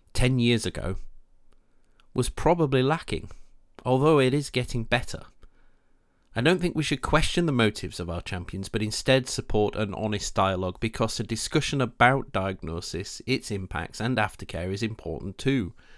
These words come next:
Some people deteriorate slowly, particularly champions who are doing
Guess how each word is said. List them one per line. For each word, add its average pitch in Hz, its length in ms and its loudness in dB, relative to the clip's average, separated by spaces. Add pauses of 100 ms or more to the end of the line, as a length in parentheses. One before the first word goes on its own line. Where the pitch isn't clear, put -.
(920)
Some 160 300 2
people 123 520 2 (360)
deteriorate 101 680 2
slowly, 85 560 -4 (600)
particularly 156 480 2
champions - 680 0
who 104 160 2
are 104 60 2
doing 113 420 2